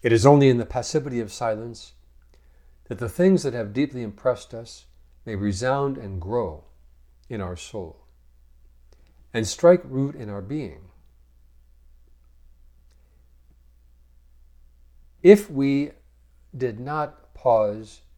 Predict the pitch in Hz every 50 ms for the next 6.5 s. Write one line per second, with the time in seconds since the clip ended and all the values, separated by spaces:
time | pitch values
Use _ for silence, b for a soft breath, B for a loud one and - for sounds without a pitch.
0 | - - - - - - - - - - - - - - - - - _ _ _
1 | _ - - - 139 139 131 - 131 120 - - 120 113 113 117 117 - - -
2 | - - _ - - - - - - - - - - _ - - _ _ - -
3 | - 107 101 - - - 156 139 113 - - _ - - - - - - - _
4 | _ _ _ _ - - _ _ _ _ _ _ _ _ _ - - - - -
5 | - _ _ - - - 165 180 160 117 104 98 104 95 - 107 95 90 - -
6 | 101 95 98 101 107 107 104 - -